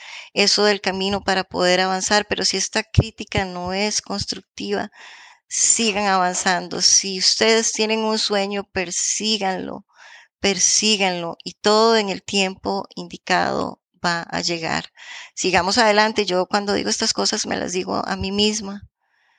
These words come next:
Sigamos adelante, sigamos perseverando y con paciencia todo,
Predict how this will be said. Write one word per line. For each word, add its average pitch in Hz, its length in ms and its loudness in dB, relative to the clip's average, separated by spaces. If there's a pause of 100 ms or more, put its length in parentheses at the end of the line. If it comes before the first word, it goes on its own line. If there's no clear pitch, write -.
(140)
Sigamos 196 520 2
adelante, 196 580 2
sigamos 185 400 -2
perseverando 214 760 0 (440)
y 190 180 -2
con 185 240 -2
paciencia 269 640 2 (160)
todo, 220 680 2